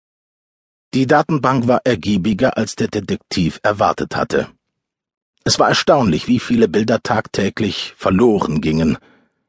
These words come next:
Selbst aus den Kölner Museen waren in den letzten Jahren einige Werke abhanden gekommen. Er scrollte die Liste langsam herunter.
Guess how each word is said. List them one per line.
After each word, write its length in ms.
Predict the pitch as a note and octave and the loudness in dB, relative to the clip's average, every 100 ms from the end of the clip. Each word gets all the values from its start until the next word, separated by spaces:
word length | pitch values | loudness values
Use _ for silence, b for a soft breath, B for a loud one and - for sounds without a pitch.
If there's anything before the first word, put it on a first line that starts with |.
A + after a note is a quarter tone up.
| _ _ _ B - | _ _ _ B 0
Selbst 360 | B2 A2 - | 2 2 0
aus 100 | A#2 | -2
den 140 | - A#2+ | -2 0
Kölner 240 | B2+ A#2+ | 2 4
Museen 500 | B2+ A#2 C#3 A2+ E2 | 4 4 4 4 2
waren 240 | D#2+ D#2+ | -2 -4
in 100 | - | -4
den 140 | F2+ F2+ | -2 0
letzten 400 | G#2+ - - G2 | -2 -2 -2 0
Jahren 460 | E2 G2+ G2 A2 | 2 2 2 0
einige 440 | - A2 A#2 F2+ D#2 | 0 0 0 -2 -2
Werke 300 | - - - | -2 -2 -4
abhanden 380 | F#2+ B2 A#2+ - | -2 -2 0 -2
gekommen. 480 | - F2+ D2+ C#2 - _ _ _ _ _ _ _ _ _ _ _ _ _ _ B B - | -2 0 0 -2 -6 _ _ _ _ _ _ _ _ _ _ _ _ _ _ B B 0
Er 80 | |
scrollte 520 | D3 C#3 C3+ C#3+ D#3 C#3 | 2 6 6 6 4 4
die 140 | C#3+ | 4
Liste 360 | B2+ A#2 - C3 | 4 2 2 2
langsam 480 | A#2+ G2 F2+ G#2 | 4 2 0 0
herunter. 720 | G#2+ A2+ - F2 - C#2+ B1+ | 2 2 2 0 0 -2 -2